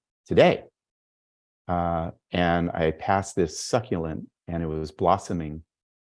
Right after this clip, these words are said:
Ra-, it very rarely blossoms. And my husband loved that succulent, that particular species. And I felt that my husband was there." And,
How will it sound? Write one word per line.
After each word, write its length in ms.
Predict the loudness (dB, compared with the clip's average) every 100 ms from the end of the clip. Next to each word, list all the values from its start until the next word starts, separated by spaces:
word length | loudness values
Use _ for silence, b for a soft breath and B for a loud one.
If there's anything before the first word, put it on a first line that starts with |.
| _
Ra-, 160 | 0 2
it 200 | 0 0
very 260 | 6 6
rarely 380 | 6 4 4 2
blossoms. 760 | -2 -2 -2 -4 -12 -12 -14 -20 _ _ _ _ _ _ _
And 320 | -4 -2 -2 -6 _ -6
my 300 | 0 2 4
husband 540 | 2 0 -2 -2 0
loved 340 | 2 4 2
that 160 | -2 -6
succulent, 480 | -8 -8 -8 -12 -8
that 160 | -4 -4
particular 460 | -4 -4 -2 -2 -4
species. 680 | -4 -6 -4 -8 -10 -16 _ _ _ _ _ _ _ _ _
And 140 | -2 0
I 60 |
felt 400 | -2 2 4 4
that 180 | 0 -2
my 80 | -4
husband 400 | -4 -4 -4 -10
was 160 | -10 -8
there." 380 | -8 -8 -12 -20 _ _ _ _ _ _ _ _ _ _ _
And, 480 | 0 2 2 0